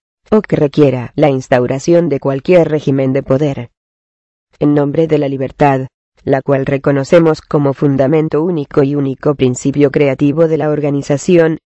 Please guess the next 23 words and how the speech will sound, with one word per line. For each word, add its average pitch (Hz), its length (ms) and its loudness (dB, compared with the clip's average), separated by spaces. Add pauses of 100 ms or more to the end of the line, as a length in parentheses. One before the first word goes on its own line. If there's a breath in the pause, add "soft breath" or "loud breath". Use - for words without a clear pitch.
(180)
económica 143 680 0
o 135 60 -2
política, 139 720 -2 (340)
protestaremos 151 840 0
contra 135 440 -2
todo 139 380 0
aquello 135 540 -4
que 156 140 4
remotamente 147 840 0
pueda 151 360 0
parecerse 143 640 0
al 135 140 0
comunismo 139 580 -2
estatista, 160 720 -4 (340)
o 165 100 4
al 139 160 -2
socialismo 143 800 0
estatista. 139 720 -2 (880)
Abolición 151 680 2
del 143 180 -4
derecho 143 440 0
de 131 160 0
herencia. 139 540 -2